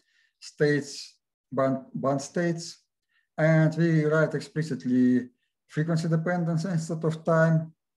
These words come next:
and we take into account that our basis set is momentum dependent, we will get some K dependence, uh, here,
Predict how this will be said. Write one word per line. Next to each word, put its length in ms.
and 480
we 420
take 220
into 180
account 500
that 160
our 560
basis 420
set 160
is 440
momentum 400
dependent, 680
we 60
will 160
get 260
some 400
K 120
dependence, 880
uh, 140
here, 640